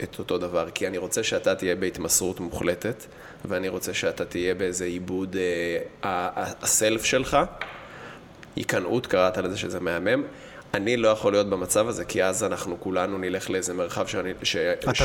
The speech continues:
Speaker 2: לא יכול להיות במצב הזה.
Speaker 1: לא, אני חייב
Speaker 2: מעניין.
Speaker 1: להיות סופר מפוקס. אני ב-,
Speaker 2: מעניין.
Speaker 1: אני בגיגים האלה, סחי, הכי שיש. <laughs> כאילו, אנשים חושבים שאני... כאילו, בכלל, שה-די-ג'יי הוא כזה נגנב בהופעות, ואתה יודע, נדלק וזה. עכשיו...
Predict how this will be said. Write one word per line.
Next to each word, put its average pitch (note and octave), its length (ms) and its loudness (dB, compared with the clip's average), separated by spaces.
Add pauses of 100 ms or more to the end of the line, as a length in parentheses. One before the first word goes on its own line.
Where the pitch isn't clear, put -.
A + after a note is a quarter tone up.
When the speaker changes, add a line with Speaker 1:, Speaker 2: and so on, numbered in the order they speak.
Speaker 2:
לא C#3 60 8
יכול D3 280 6
להיות G#2 140 4
במצב F#2 400 0
הזה. A2 40 0
Speaker 1:
לא, F#2+ 220 4
אני A2 180 0
חייב G#2+ 120 4
Speaker 2:
מעניין. A#2 200 6
Speaker 1:
להיות - 160 4
סופר C3+ 440 0
מפוקס. F2+ 560 0
אני G2+ 200 2
ב-, G#2+ 40 6
Speaker 2:
מעניין. A2+ 280 10
Speaker 1:
אני A#2 120 6
בגיגים C3 440 2
האלה, F2+ 200 6
סחי, A#2 680 2 (180)
הכי - 220 0
שיש. - 560 0 (300)
<laughs> - 460 -10
כאילו, G2 340 4
אנשים F#2 300 0
חושבים A2 380 -2
שאני... F2+ 500 0 (680)
כאילו, A2+ 200 4
בכלל, G2 380 4
שה-די-ג'יי G#2 580 2
הוא F#2 140 -2
כזה F#2+ 240 -2
נגנב F#2+ 440 2 (100)
בהופעות, F2 920 4
ואתה E2 260 -2
יודע, F#2+ 200 2
נדלק F2+ 360 0
וזה. E2+ 200 -2
עכשיו... - 240 -2